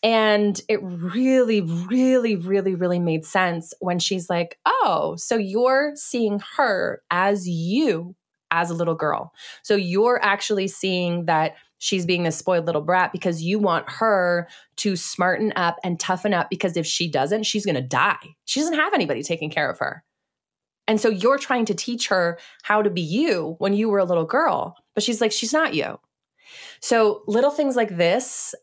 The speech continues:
and learning more about my own traumas and my own crap that I was having to go through and learn about has been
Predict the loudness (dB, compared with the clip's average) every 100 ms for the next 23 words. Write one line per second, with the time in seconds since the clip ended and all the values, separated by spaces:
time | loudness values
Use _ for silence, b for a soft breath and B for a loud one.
0 | -2 0 0 0 2 2 2 2 2 4
1 | 4 2 2 0 0 -2 -2 -2 -2 0
2 | -2 -2 0 2 2 2 2 0 -2 -6
3 | -2 0 -2 -2 -2 0 -2 -4 -10 -4
4 | -2 -2 -2 -2 0 0 0 -2 -6 -12
5 | -4 -2 -2 -4 -4 -6 -8 _ _ -2
6 | -2 -2 -4 -2 -2 -4 -2 -2 0 0
7 | 0 0 -4 b b b b -2 0 0
8 | 2 0